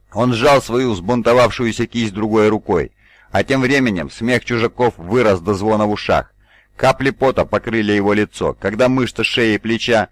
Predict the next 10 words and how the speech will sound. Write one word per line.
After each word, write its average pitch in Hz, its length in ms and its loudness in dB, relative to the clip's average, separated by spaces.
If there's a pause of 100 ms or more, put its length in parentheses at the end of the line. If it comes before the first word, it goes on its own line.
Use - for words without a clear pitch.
(260)
вздулись 101 520 -4
от - 220 -4
усилий 107 380 -2
сдержать 101 440 0
чужую 110 400 -2
руку, 90 320 -4
которая 98 380 0
пыталась 101 480 0
его 98 200 -2
убить. 87 300 -8